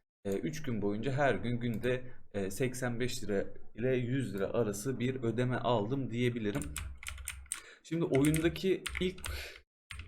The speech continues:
e, anlatacağım şey, karakter kiraladınız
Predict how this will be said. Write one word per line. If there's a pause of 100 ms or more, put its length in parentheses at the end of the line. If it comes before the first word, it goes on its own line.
(400)
e, (160)
anlatacağım
şey, (1160)
karakter
kiraladınız